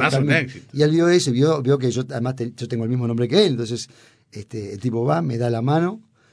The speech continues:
Speaker 1: y en vez de decir, "Me encantó", me dice, "¿Qué nombre te puse, eh?". <laughs> Nunca aceptó,
Speaker 2: <laughs>
Speaker 1: nunca me incluyó, nunca, este,
Speaker 2: Es muy
Speaker 1: pero por,
Speaker 2: fuerte eso.
Speaker 1: pero porque el tipo no sabía comunicar lo emocional de esa manera. Mi madre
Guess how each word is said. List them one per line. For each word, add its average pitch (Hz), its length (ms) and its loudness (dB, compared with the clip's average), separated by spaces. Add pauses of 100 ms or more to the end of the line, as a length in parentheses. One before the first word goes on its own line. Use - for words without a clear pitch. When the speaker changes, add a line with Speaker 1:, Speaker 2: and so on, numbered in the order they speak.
(280)
Speaker 1:
y 110 100 -10
en 107 60 -8
vez 120 180 -6
de 120 80 -6
decir, 110 140 -8
"Me 110 80 -10
encantó", 113 460 -4
me 120 100 -2
dice, - 400 -10
"¿Qué 170 140 6
nombre 170 260 2
te 135 100 -2
puse, 135 360 0
eh?". 147 120 -6 (680)
<laughs> 131 440 -4
Nunca 214 340 4
aceptó, 156 500 0
Speaker 2:
<laughs> - 0 -
Speaker 1:
nunca 202 340 2
me 165 120 2
incluyó, 185 540 0
nunca, 175 240 -6 (300)
este, 156 320 0
Speaker 2:
Es 123 60 0
muy 104 100 -10
Speaker 1:
pero 151 140 0
por, 98 120 -2
Speaker 2:
fuerte 87 180 -12
eso. - 120 -20 (240)
Speaker 1:
pero 180 180 2
porque 190 260 0
el 190 60 2
tipo 185 260 0
no 165 80 0
sabía 131 460 2
comunicar 104 720 -6
lo 110 180 -6
emocional 107 600 -4
de 110 80 -12
esa 101 120 -12
manera. 104 220 -12
Mi 117 120 -6
madre 143 340 0